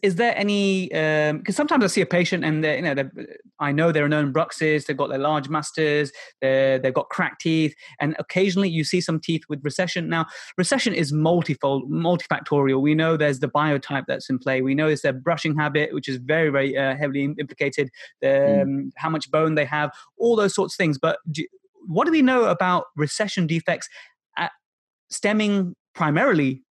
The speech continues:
Speaker 1: potentially from parafunction? Is there any causal link there?
Speaker 2: Personally, I think there's too many factors, um, for, for you, for one to pinpoint occlusion as being the cause of a recession. More often than not, it's to do with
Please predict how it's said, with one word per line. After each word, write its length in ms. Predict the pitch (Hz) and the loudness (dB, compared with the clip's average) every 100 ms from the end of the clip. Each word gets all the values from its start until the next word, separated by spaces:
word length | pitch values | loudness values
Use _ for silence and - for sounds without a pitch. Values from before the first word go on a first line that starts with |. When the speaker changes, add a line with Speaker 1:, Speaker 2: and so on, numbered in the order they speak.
| _ | _
Speaker 1:
potentially 320 | - 143 131 160 | -4 -2 0 -2
from 160 | 143 | -2
parafunction? 580 | 170 165 143 135 139 131 - | 0 0 0 -2 -2 -6 -2
Is 160 | 214 | 0
there 200 | 208 196 | 2 0
any 280 | 180 175 160 - _ | 0 0 -2 -6 _
causal 340 | - 165 156 | -2 0 0
link 180 | 151 151 | -2 0
there? 220 | 147 120 - - | -2 -4 -8 0
Speaker 2:
Personally, 340 | 170 185 180 | 2 2 2
I 20 | 143 | 2
think 200 | 151 - | 0 2
there's 440 | 120 117 - - - | 0 0 -4 -10 -6
too 200 | - 135 | 2 6
many 180 | 117 | 6
factors, 600 | 104 107 - 95 87 - - - | 2 -2 -4 -4 -4 -6 -16 -4
um, 540 | 101 98 95 92 95 | 0 2 2 0 -2
for, 720 | - - 98 95 92 95 - - _ _ _ _ _ - 101 | -4 0 2 4 4 2 0 -10 _ _ _ _ _ -16 -14
for 160 | - | -2
you, 200 | 101 98 - _ - | 0 0 -4 _ -6
for 80 | 104 | -2
one 180 | 101 101 | 2 0
to 100 | - | -2
pinpoint 560 | - 113 101 104 98 | -2 -2 0 -2 -2
occlusion 480 | - - 110 101 95 | -4 -2 2 2 0
as 100 | 85 | -4
being 160 | 92 90 | -2 -4
the 60 | |
cause 340 | 87 98 90 - | -2 0 0 0
of 180 | 87 - | -4 -4
a 60 | 87 | -4
recession. 580 | 90 - 92 - 82 82 _ - - _ _ _ - | -4 -2 -4 -4 -6 -8 _ -20 -20 _ _ _ -4
More 260 | 131 160 143 | 2 4 2
often 200 | - 110 | 2 2
than 120 | 110 | 4
not, 240 | 98 - - | 2 2 -2
it's 180 | - - | -4 -2
to 120 | 98 | 2
do 180 | 101 90 | 4 4
with 320 | 90 87 | 4 2